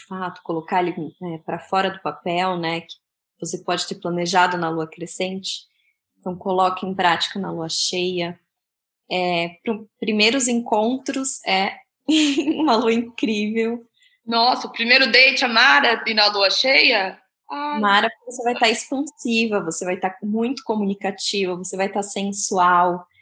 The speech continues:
Speaker 1: Então, é uma fase, assim, ótima. <laughs>
Speaker 2: É,
Speaker 1: O
Speaker 2: ó.
Speaker 1: homem vai entender melhor também, por, pela comunicação, né? Então, é uma fase muito boa. E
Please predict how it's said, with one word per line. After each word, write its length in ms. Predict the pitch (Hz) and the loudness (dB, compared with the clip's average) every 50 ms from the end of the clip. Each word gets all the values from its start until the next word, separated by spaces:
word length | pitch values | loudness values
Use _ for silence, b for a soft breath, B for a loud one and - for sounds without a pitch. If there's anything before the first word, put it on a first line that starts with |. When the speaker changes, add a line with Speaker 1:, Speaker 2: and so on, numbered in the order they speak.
| _ - | _ -16
Speaker 1:
Então, 720 | - 185 180 _ _ - 190 196 202 208 208 214 214 214 208 _ _ _ _ _ _ - | -16 -16 -16 _ _ -4 -2 -2 0 -2 -2 -4 -6 -8 -10 _ _ _ _ _ _ -4
é 100 | 180 190 | -2 0
uma 240 | 190 190 190 190 196 - - _ _ _ - | 0 2 0 0 -2 -6 -14 _ _ _ 0
fase, 260 | 208 180 180 180 185 | 0 2 2 0 -2
assim, 340 | 196 - - 214 196 185 - _ - | -6 -6 -6 -6 -6 -8 -8 _ 0
ótima. 600 | 190 190 160 160 - - - - - 180 - - | 2 2 2 0 -2 -4 -4 -4 -6 -8 -12 -6
<laughs> 600 | - 254 277 285 285 285 277 311 320 311 - 294 | -2 0 2 2 2 2 2 0 -2 -2 -2 0
Speaker 2:
É, 80 | 254 240 | 2 4
Speaker 1:
O 40 | 247 | 6
Speaker 2:
ó. 160 | 240 - 233 | 6 6 6
Speaker 1:
homem 180 | 240 233 254 247 | 4 2 0 -2
vai 80 | 226 - _ _ _ - | -4 -8 _ _ _ -20
entender 400 | - - - 269 208 208 202 202 | -16 -8 -4 -2 0 2 2 2
melhor 420 | 208 214 202 214 196 185 185 190 214 - - - | 2 2 2 2 4 4 4 4 2 2 -2 -6
também, 340 | 185 175 170 170 190 190 _ 196 - _ - | -6 -4 -4 -6 -6 -8 _ -20 -20 _ -18
por, 100 | 185 - _ _ - | -20 -20 _ _ -2
pela 160 | 208 185 185 | 0 0 2
comunicação, 1000 | 190 - 196 190 190 185 190 - 202 185 185 - - - 196 185 190 202 208 202 | 2 0 0 0 0 -2 -2 0 0 0 0 0 -2 0 0 0 0 0 -2 -2
né? 240 | 175 156 156 185 - _ _ _ _ _ _ _ _ - - - 262 | -4 -4 -4 -6 -8 _ _ _ _ _ _ _ _ -18 -12 -8 -8
Então, 200 | 214 220 214 190 | -6 -4 -2 -2
é 60 | 180 | -2
uma 60 | 185 | -2
fase 180 | 185 196 185 185 | -2 -2 -4 -4
muito 120 | 190 - _ _ _ 190 _ - | -6 -10 _ _ _ _ _ -8
boa. 600 | 196 190 180 175 175 175 180 190 202 220 247 269 - _ _ _ _ _ - | -4 -4 -2 -2 -2 -2 -2 -2 -2 -2 -4 -8 -10 _ _ _ _ _ -4
E 320 | 233 240 240 247 233 - | 0 0 0 0 -2 -2